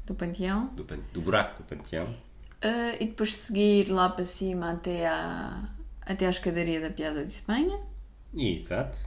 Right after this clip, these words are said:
Speaker 2: Esse Espanha foi um bocadinho pouco
Speaker 1: Espanha? Espanha? Espanha? Não sei como é. Morrer ao chegar lá,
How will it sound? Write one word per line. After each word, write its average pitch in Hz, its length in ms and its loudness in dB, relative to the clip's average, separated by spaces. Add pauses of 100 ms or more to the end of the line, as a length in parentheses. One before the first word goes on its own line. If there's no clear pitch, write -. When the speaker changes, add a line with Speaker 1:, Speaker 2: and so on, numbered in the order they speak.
(720)
Speaker 2:
Esse 131 140 -2
Espanha 110 360 0
foi 123 160 -4
um 117 40 0
bocadinho 117 300 -2
pouco - 160 -6
Speaker 1:
Espanha? 320 520 6 (300)
Espanha? 285 580 0 (200)
Espanha? 277 580 4 (460)
Não 185 140 2
sei 170 240 -4
como 185 240 0
é. 151 140 -4 (600)
Morrer 226 520 6 (1000)
ao 190 140 4
chegar 190 280 0
lá, 220 400 2